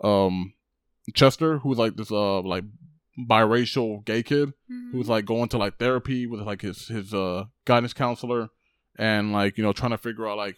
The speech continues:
Speaker 1: who he really is, but also, like, hiding, holding stuff back. Like, his mother recently died, but didn't wanna talk about that. And, you know, him being kinda, like, in love with the guidance counselor, stuff like that. Then you have, like, this, like, uh, super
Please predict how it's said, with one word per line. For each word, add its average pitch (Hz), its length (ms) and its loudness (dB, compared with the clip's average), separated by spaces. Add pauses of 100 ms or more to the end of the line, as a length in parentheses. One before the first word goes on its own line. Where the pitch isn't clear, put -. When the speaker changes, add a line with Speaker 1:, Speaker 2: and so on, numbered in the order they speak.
(100)
Speaker 1:
who 127 220 -10
he 120 120 -10
really 107 340 -8
is, 135 480 0
but 107 120 -2
also, 107 240 -2
like, 101 240 -2 (420)
hiding, 120 380 0
holding 123 280 -6
stuff 98 240 -8
back. 113 300 0
Like, 98 120 -4
his 107 100 -8
mother 120 240 -2
recently 123 360 -4
died, 123 320 0
but 107 100 -6
didn't 104 200 -10
wanna 82 160 -10
talk 117 220 -4
about 113 220 -6
that. 113 300 -4 (400)
And, 98 420 -6
you 104 80 -8
know, 98 280 -6 (280)
him 117 240 -6
being 110 220 -6
kinda, 107 240 -10
like, 101 160 -8
in 95 100 -16
love 113 240 -4
with 120 120 -10
the 117 80 -10
guidance 117 280 -6
counselor, 123 400 -10
stuff 127 220 -10
like 110 180 -8
that. 117 300 -6 (300)
Then 117 100 -6
you 117 80 -4
have, 117 180 0
like, 110 180 -2
this, 107 180 -6
like, 104 320 -4 (260)
uh, 104 220 -2
super 120 640 2